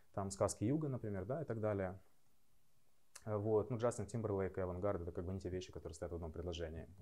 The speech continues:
Тимберлейк снимается в, э, «Сказках Юга», да? Вот. Э, поэтому,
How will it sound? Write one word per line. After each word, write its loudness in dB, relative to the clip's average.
Тимберлейк -2
снимается -4
в, -6
э, -10
«Сказках -8
Юга», -6
да? -2
Вот. 2
Э, 2
поэтому, 2